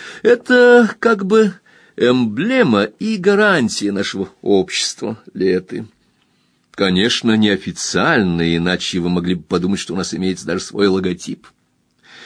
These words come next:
Если бренди и таблеток оказывается недостаточно, мы применяем пакет.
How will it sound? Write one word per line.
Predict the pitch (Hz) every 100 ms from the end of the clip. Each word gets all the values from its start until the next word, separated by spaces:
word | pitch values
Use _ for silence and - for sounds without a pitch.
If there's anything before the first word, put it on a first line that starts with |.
| - - - -
Если | 190 - 165 180
бренди | 156 165 190 185 160 147
и | 175 151 156
таблеток | 151 139 151 165 -
оказывается | 123 156 147 147 143 139
недостаточно, | 127 127 - - 233 - - 107 98 104 _ _ _ _ _ _ _ _ _ _ _ _ _ -
мы | 117 240 294
применяем | 294 240 180 202 202
пакет. | 196 123 123